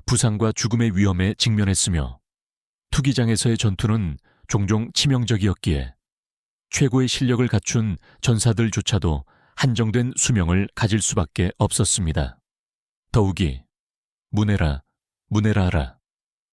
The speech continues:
불리는 검투 경기들은 단순한 오락이 아니라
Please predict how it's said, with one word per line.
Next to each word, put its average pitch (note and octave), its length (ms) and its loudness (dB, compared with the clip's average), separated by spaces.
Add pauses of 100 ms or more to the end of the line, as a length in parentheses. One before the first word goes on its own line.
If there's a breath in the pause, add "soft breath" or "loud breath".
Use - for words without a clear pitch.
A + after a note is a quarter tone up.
불리는 A#2 420 2
검투 A2 320 0
경기들은 G2 680 0 (260)
단순한 A#2+ 520 0
오락이 A2 340 0
아니라 E2+ 440 -2